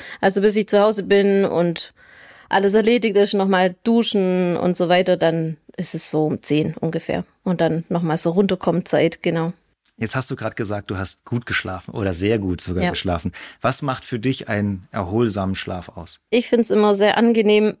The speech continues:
Speaker 1: wenn ich nicht allzu lange brauch, um einzuschlafen. Also wenn ich mich jetzt nicht irgendwie von einem Eck ins andere drehen muss, bis ich, äh, die perfekte Position hab zum Einschlafen oder eben, ja, wenn ich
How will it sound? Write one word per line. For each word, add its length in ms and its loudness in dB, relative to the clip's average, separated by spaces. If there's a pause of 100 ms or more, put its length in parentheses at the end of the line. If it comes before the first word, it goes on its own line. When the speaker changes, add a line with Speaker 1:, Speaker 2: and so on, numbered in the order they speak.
(180)
Speaker 1:
wenn 200 2
ich 140 -4
nicht 260 0
allzu 280 2
lange 260 2
brauch, 320 0
um 180 0
einzuschlafen. 1120 2
Also 480 2
wenn 140 4
ich 140 -2
mich 180 0
jetzt 200 -2
nicht 160 0
irgendwie 340 2
von 200 0
einem 480 2 (380)
Eck 220 0
ins 300 -2
andere 320 4
drehen 300 4
muss, 240 2
bis 180 0
ich, 280 -2
äh, 160 6
die 140 -2
perfekte 480 -2
Position 560 2
hab 120 0
zum 140 -2
Einschlafen 540 2
oder 300 4
eben, 340 2
ja, 240 2 (360)
wenn 440 -2
ich 220 -6